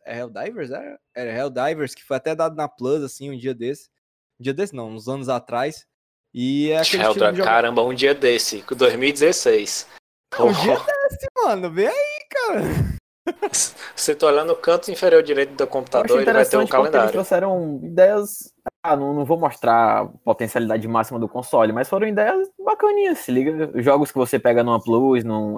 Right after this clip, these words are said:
Speaker 3: Xbox Game Pass e tá feliz.
Speaker 1: É. E, e o que eu achei mais legal foi que a maioria dos jogos foi Game Pass, né? Ali que tava sendo anunciado, já falaram, "Não, isso aqui é Game
Speaker 2: É,
Speaker 1: Pass."
Speaker 2: é, é por-, é porque, assim, eles vão, eles vão
Speaker 3: Grande maior
Speaker 2: trabalhar de uma
Speaker 3: parte,
Speaker 2: forma
Speaker 3: sim.
Speaker 2: diferente, né?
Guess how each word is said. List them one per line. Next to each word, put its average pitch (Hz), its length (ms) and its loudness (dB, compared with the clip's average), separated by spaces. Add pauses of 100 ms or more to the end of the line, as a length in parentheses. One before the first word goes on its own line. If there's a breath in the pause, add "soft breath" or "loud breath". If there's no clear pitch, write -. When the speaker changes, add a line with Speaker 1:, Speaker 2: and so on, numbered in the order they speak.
(120)
Speaker 3:
Xbox 110 380 0
Game 110 240 -2
Pass 120 360 0
e 160 60 -8
tá 185 100 2
feliz. 180 640 -4 (600)
Speaker 1:
É. 147 320 -10 (720)
E, 285 440 -10
e 247 120 -10
o 262 100 -8
que 262 140 -10
eu - 20 -2
achei 277 220 -8
mais 277 200 -8
legal 220 280 -4
foi 277 160 -10
que - 80 -6
a 254 60 -2
maioria 254 340 -6
dos 339 180 -6
jogos 220 240 -4
foi 320 160 -8
Game 370 300 -6
Pass, 185 240 -2
né? 311 320 -12
Ali 139 260 -6
que - 60 -20
tava 156 240 -6
sendo 151 180 -12
anunciado, 147 420 -10
já 208 140 -6
falaram, 185 420 -6
"Não, 123 160 -12
isso 117 140 -16
aqui 147 140 -16
é 156 40 -12
Game 156 160 -4
Speaker 2:
É, 208 180 4
Speaker 1:
Pass." - 180 -12 (200)
Speaker 2:
é, 190 260 2
é - 20 0
por-, 208 280 -6
é 196 60 -4
porque, 208 280 0
assim, 220 200 0
eles 170 160 -2
vão, 170 160 0
eles 156 180 -2
vão 156 100 2
Speaker 3:
Grande 120 120 2
maior 135 100 4
Speaker 2:
trabalhar 156 160 4
de - 40 6
uma 147 60 2
Speaker 3:
parte, - 60 -10
Speaker 2:
forma 151 160 -4
Speaker 3:
sim. - 40 -8
Speaker 2:
diferente, 151 600 -6
né? 123 140 -10